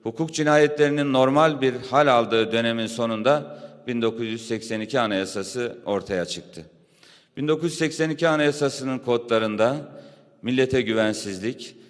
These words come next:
siyaset kurumunu itibarsızlaştırma ve vesayeti kökleştirip meşrulaştırma vardır.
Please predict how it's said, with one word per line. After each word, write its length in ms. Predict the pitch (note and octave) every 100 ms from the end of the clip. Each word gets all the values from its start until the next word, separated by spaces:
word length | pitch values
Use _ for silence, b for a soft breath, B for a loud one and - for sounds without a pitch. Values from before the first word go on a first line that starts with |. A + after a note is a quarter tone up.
| b _
siyaset 680 | - C3+ C3 C3+ C#3+ -
kurumunu 680 | - A#2+ A#2 A#2 A#2 A2 - -
itibarsızlaştırma 1300 | A2 A2 A#2 G#2+ G#2+ - G2+ G2+ G2 - F#2+ A#2+ C#3+ - B B B A2+
ve 140 | A2
vesayeti 680 | A2+ A2+ B2+ B2+ A#2+ D3 -
kökleştirip 720 | B2 - A2+ G#2+ - C#3 D#3+ - - _ F2
meşrulaştırma 960 | G2 A2 - A#2 A2+ A2 - A2 A2
vardır. 320 | F2 E2 E2